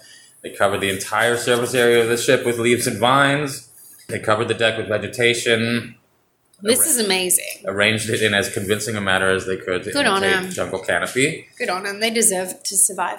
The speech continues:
Speaker 1: Any metal that was exposed was painted in hues of gray to imitate rock formations.
Speaker 2: I mean, I was gonna be like, "Where'd they even get the paint from?" That's where I thought I'd get you.
Speaker 1: That's a good question, actually. To maintain the illusion that the ship was in fact a little tropical <laughs> island,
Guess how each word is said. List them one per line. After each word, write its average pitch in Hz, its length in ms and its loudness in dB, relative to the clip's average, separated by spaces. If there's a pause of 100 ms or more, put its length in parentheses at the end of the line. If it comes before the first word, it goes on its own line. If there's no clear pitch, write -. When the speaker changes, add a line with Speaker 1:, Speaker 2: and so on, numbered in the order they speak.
(220)
Speaker 1:
Any 110 140 -4
metal 117 440 2
that 110 140 2
was 104 160 -4
exposed 104 480 0
was 95 100 -4
painted 104 400 -6
in 92 140 -8
hues 101 400 -10
of 90 120 -12
gray 92 600 -2
to 90 160 -4
imitate 92 400 -4
rock 104 280 2
formations. 160 720 0
Speaker 2:
I - 40 2
mean, 285 300 0 (100)
I 240 120 4
was 302 140 2
gonna 311 140 2
be 277 140 2
like, 220 380 0
"Where'd 196 260 4
they 208 120 4
even 190 160 2
get 185 140 -2
the - 60 -12
paint - 380 -6
from?" 247 260 -6
That's 233 180 -2
where 240 80 4
I 220 40 2
thought 220 180 0
I'd 202 200 0
get 240 260 0
you. 285 280 2 (480)
Speaker 1:
That's - 100 -14
a 95 60 -8
good - 180 -6
question, 90 420 -2
actually. 76 380 -14 (600)
To 127 100 -8
maintain 165 400 -4
the 175 80 0
illusion 143 380 0
that 123 120 -2
the 113 60 -2
ship 110 240 -2
was 104 140 -2
in 104 80 -6
fact 92 260 0
a 92 60 -6
little 92 240 -2
tropical 104 420 2
<laughs> - 60 -2
island, 92 340 0